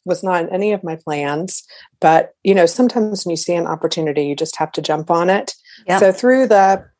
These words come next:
Speaker 1: paranormal women's fiction venture, I, um,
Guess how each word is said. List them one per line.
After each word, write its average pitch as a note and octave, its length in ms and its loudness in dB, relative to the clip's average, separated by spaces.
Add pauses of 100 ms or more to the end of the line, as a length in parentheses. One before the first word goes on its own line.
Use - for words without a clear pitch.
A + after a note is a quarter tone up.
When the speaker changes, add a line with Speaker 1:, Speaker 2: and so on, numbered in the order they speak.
(140)
Speaker 1:
paranormal D#3+ 500 -4
women's D#3 380 -4
fiction D3 500 -6
venture, D3 720 2 (300)
I, D#3+ 640 0
um, E3 400 -4